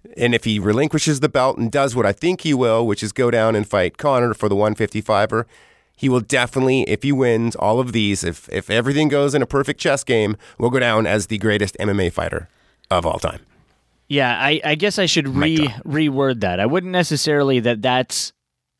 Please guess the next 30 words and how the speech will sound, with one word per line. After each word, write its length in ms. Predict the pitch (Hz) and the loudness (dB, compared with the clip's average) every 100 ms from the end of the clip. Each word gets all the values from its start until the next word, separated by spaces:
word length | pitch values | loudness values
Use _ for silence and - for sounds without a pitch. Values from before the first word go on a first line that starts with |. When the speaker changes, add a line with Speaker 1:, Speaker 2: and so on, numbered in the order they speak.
| _ | _
Speaker 2:
what's 560 | - 123 120 135 131 - | -10 -6 0 2 2 -2
been 300 | 120 135 131 | 0 2 2
swirling 760 | 120 - 151 160 151 143 135 127 | 0 0 0 2 2 2 2 0
so 300 | - 135 127 | 0 0 0
much, 420 | 156 143 117 - | 2 0 -2 -2
but 160 | 123 123 | 0 2
I 100 | 120 | 0
have 340 | 117 147 147 | 0 0 0
heard, 480 | 123 143 135 127 113 - - - - | 0 2 2 0 -2 -10 -20 -20 -4
you 120 | 131 | 0
know, 320 | 127 120 110 - _ | 2 2 0 -6 _
here 260 | - 170 156 | -4 0 2
and 180 | 139 | 2
there, 320 | 131 131 127 113 - | 2 2 2 -2 -6
a 100 | - | -6
tweet, 560 | 117 - 143 139 - - - _ _ | -4 -4 0 0 -2 -8 -18 _ _
a 300 | 120 117 113 | 0 2 2
Facebook 480 | - 147 - 131 117 | 2 0 2 -2 0
message, 560 | 127 120 - 120 107 - - - | 2 2 2 -2 -2 -12 -20 -8
someone 580 | - 170 165 151 139 120 _ - | 0 0 2 2 0 -4 _ -2
out 240 | 147 143 | 0 0
there 240 | 135 123 110 | 2 2 2
say, 600 | - 156 143 117 104 - _ _ _ _ _ _ | 0 2 2 2 -2 -6 _ _ _ _ _ _
"Hey, 320 | 135 117 - _ _ _ _ _ _ _ | -2 0 -4 _ _ _ _ _ _ _
George 240 | - 123 | -2 0
Saint 240 | - 139 120 | 2 0 0
Pierre, 440 | 123 127 131 123 - - | 0 2 2 -2 -10 -2
Michael 260 | 123 123 | 0 0
Bisping, 540 | 117 127 - 135 131 123 _ _ _ | 0 0 0 -2 -2 -6 _ _ _
this 340 | 113 135 - | -2 0 0